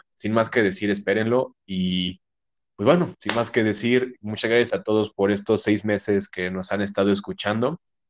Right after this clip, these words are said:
Espero y se diviertan y la pasen muy bien por un ratito. Y también por tomarse su tiempo por escuchar estos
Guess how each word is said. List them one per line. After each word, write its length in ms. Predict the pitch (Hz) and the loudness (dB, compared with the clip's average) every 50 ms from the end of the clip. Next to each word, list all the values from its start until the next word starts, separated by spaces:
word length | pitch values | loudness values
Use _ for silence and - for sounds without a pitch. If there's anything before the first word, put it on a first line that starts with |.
| _ _ _ | _ _ _
Espero 320 | - - - 104 104 101 | -8 0 2 4 6 6
y 60 | 101 | 4
se 160 | 101 101 92 | 4 2 0
diviertan 680 | 90 92 92 101 104 104 101 101 101 104 101 101 98 92 | -2 0 2 2 2 2 2 0 0 0 0 0 0 -2
y 120 | 90 87 | -4 -6
la 80 | 90 90 | -6 -4
pasen 320 | - 101 98 98 104 101 | -2 -2 -2 0 0 0
muy 120 | 101 101 | 2 2
bien 200 | 98 104 104 104 | 2 2 0 -2
por 160 | 101 - 110 110 | -4 -4 -2 -2
un 120 | 104 101 | -2 0
ratito. 540 | 98 101 92 - 104 98 - - 123 - - _ _ _ _ _ _ _ _ _ | -2 -4 -4 -4 -6 -6 -4 -4 -6 -6 -6 _ _ _ _ _ _ _ _ _
Y 280 | - 127 156 165 165 - | 0 2 2 2 2 4
también 220 | 113 107 107 104 | 4 4 4 2
por 160 | 104 113 104 | 0 -2 -2
tomarse 320 | - 101 101 95 95 95 95 | -2 -2 -2 -2 -4 -4 -8
su 140 | - 98 | -12 -10
tiempo 320 | 92 101 98 95 101 98 - | -8 -6 -6 -4 -6 -6 -6
por 160 | - 87 90 | -8 -8 -8
escuchar 400 | 87 - - 92 - - 92 92 | -8 -10 -14 -10 -4 -2 0 0
estos 400 | 92 90 - - 87 82 82 85 | 0 0 -2 -2 -2 -2 -2 -2